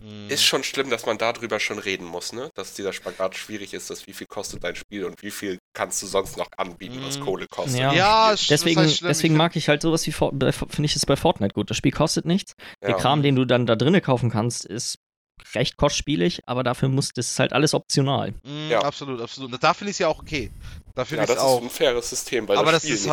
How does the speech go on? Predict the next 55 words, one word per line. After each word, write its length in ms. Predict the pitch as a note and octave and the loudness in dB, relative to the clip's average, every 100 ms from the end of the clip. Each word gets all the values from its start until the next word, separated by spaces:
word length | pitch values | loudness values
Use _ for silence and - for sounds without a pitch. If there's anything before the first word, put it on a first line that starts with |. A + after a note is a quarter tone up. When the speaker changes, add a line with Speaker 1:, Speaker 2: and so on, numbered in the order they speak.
| C3+ | 4
Speaker 1:
halt 60 | |
Speaker 2:
kostet. 420 | C3+ G2+ - F#2+ - - | 4 2 2 -4 -6 -10
Speaker 1:
Genau, 460 | - C#3+ C3+ A#2+ | -4 2 4 4
genau. 160 | A#2+ A#2+ | 2 -2
Aber 160 | A2+ A#2+ | 0 2
das 160 | C3+ | 0
ist 120 | - D#3 | -2 -4
tatsächlich 300 | D#3+ D#3+ B2+ | -4 -4 -6
nicht 160 | - | -6
die 60 | D3 | -4
Art 160 | C#3 | -2
Spiel, 300 | - - C#3+ | -4 -8 -10
bei 80 | C3 | -6
der 180 | C3+ B2 | -6 -6
ich 180 | F2 A#2+ | -6 -10
auch 80 | A#2+ | -10
so 140 | A#2+ | -2
hinterher 360 | A#2+ A#2+ C3 A#2+ | 0 0 -2 -4
bin. 120 | G#2+ | -8
Und 100 | A2+ | -8
wenn 240 | A#2 A#2+ - - | -8 -10 -14 -8
Speaker 3:
Mhm. 220 | - A2+ A#2 | -2 2 4
Speaker 1:
ich 100 | A#2 | 4
dann 240 | C#3 C#3 | 0 -2
so 140 | B2+ | -6
meine 240 | C3 B2+ B2+ | -2 -2 -2
Action-Spiele, 720 | D3 - - - - C3 A#2+ | -2 -4 -4 -6 -10 -8 -8
keine 260 | - B2+ A#2+ | -6 -6 -4
Ahnung, 360 | B2+ B2 A#2 | -4 -6 -12
so 100 | A2+ | -14
spiele 420 | A2 - C3 B2 A#2 | -14 -16 -4 -4 -2
und 200 | A#2 A#2+ | -4 -6
dann 200 | A#2+ A#2 _ _ _ | -6 -12 _ _ _
kann 140 | - C3 | -6 -6
ich 140 | - - - - | -8 -14 -18 -6
einfach 240 | C3 C3 | -4 -4
diesen 220 | C3 B2+ | -8 -8
einen 140 | A#2 B2 | -8 -8
Skin, 540 | - D#3 D#3+ B2+ A2+ | -6 -4 -4 -8 -14
den 160 | B2+ C3 | -12 -10
sie 300 | A#2 A#2+ A#2+ A#2+ - | -10 -12 -14 -20 -14
schon 240 | - C3+ | -12 -2
während 260 | C#3 D3+ C#3+ | 2 2 2
der 420 | C3+ B2+ A#2 A2+ | 2 4 2 0
Entwicklung 420 | F#2+ A2+ C#3 C#3 A#2 | -6 -10 -12 -12 -12
des 120 | - | -6
Hauptspiels 380 | C#3+ - A2 - | -8 -8 -16 -14
schon 200 | A2+ A2 | -12 -8
gemacht 300 | A2 - - | -8 -6 -6
haben 240 | G#2 G#2 | -6 -8
und 160 | G2 A2+ | -12 -12
dann 140 | A2 | -10
aber 180 | G#2 G#2+ | -8 -8
hinter 180 | A2+ A2 | -8 -10
einer, 160 | A2 | -12